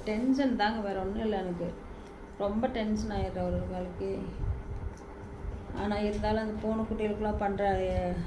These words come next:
வேலையெல்லாம் நான் பார்த்துக்கிட்டு தான் இருக்கிறேன். என்கிட்ட நல்லா பேசிக்கிட்டு இருக்கிறவங்களாம் விலகிட்டாங்க.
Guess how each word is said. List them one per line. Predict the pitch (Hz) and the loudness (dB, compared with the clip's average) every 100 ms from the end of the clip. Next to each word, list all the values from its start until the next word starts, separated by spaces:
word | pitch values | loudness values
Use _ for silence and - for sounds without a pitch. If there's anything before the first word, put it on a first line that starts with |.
| - | 0
வேலையெல்லாம் | 196 190 185 190 | 2 2 2 0
நான் | 202 190 | -2 0
பார்த்துக்கிட்டு | 180 175 190 - | 0 0 0 -2
தான் | 196 196 | -2 -2
இருக்கிறேன். | 185 190 202 - - - - - - - - | -2 -2 -2 -2 -4 -4 -6 -8 -8 -8 -6
என்கிட்ட | - 190 180 | -4 -2 -2
நல்லா | 190 190 208 | -2 0 0
பேசிக்கிட்டு | 208 208 202 208 - | 2 2 2 0 -4
இருக்கிறவங்களாம் | 185 185 185 175 185 185 | -2 -2 0 2 2 2
விலகிட்டாங்க. | 185 185 180 180 180 180 | 2 2 0 0 -2 0